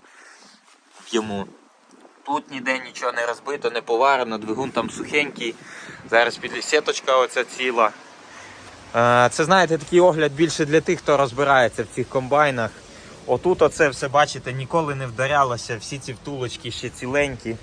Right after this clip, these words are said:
Воно то саме краще його просто зразу замість втулок туди підшипники ставиш і все, забув, типу, за проблему. Але хто знає, є в цих, е, одинадцять десять і вісімсоточках, там бідно-графітові втулки, і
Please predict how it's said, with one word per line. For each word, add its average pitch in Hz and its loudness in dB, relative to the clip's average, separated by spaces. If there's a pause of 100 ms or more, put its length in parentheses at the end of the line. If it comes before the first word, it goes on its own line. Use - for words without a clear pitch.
(320)
Воно 247 6
то 220 6 (640)
саме 208 4
краще 196 4
його 170 2
просто 165 2
зразу 127 0
замість 135 -4
втулок 135 -6
туди 123 -10
підшипники 120 -12
ставиш 117 0
і 110 -8
все, 101 -10
забув, 101 -10
типу, - -14
за 113 -6
проблему. 120 -6
Але 113 -2
хто 131 -6
знає, 127 2
є 123 2
в 90 -8
цих, - -10
е, 110 -4
одинадцять 101 -2
десять 113 -4
і 110 -10
вісімсоточках, 127 -4
там 131 0 (280)
бідно-графітові 127 -4
втулки, 175 -2 (600)
і 113 2